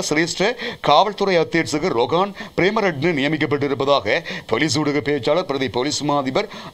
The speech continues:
அஜித் ரோஹன குறிப்பிட்டிருக்கின்றார். சூரியனின் வடதி-, வடதிசை நோக்கிய இயக்கத்தின் காரணமாக எதிர்வரும்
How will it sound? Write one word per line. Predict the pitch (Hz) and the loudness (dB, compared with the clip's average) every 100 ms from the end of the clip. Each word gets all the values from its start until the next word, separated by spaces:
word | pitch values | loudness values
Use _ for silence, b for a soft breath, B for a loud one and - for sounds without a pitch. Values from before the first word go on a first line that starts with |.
| - | 2
அஜித் | 165 143 127 | 2 2 0
ரோஹன | 180 175 147 143 147 | 0 0 -2 -4 -4
குறிப்பிட்டிருக்கின்றார். | 147 127 101 90 85 101 - 95 - - - - - - - - - - - - - - - - - - - - B B B B B | -4 -4 -8 -10 -8 -6 -4 -4 -4 -10 -14 -20 -20 -20 -20 -20 -20 -20 -20 -20 -20 -20 -20 -20 -20 -20 -20 -20 B B B B B
சூரியனின் | - 226 269 262 247 196 | 4 4 4 2 2 4
வடதி-, | 165 294 285 | 2 2 -8
வடதிசை | 156 147 208 220 - 220 | 2 2 2 2 0 2
நோக்கிய | 185 180 185 190 196 | 2 2 2 2 2
இயக்கத்தின் | 156 170 175 139 | 2 0 0 0
காரணமாக | 147 151 143 143 147 160 | 2 2 2 2 2 2
எதிர்வரும் | 143 147 170 | 0 0 0